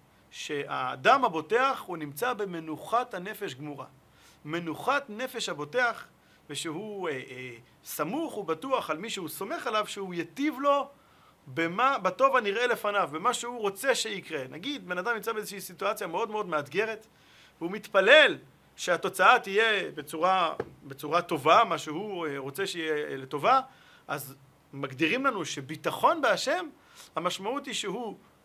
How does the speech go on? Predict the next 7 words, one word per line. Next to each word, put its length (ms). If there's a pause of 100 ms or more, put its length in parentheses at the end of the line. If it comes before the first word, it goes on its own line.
סמוך 600
ובטוח 680 (560)
ורגוע, 580
מנוחת 600
נפש 480
הבוטח 500
הוא 160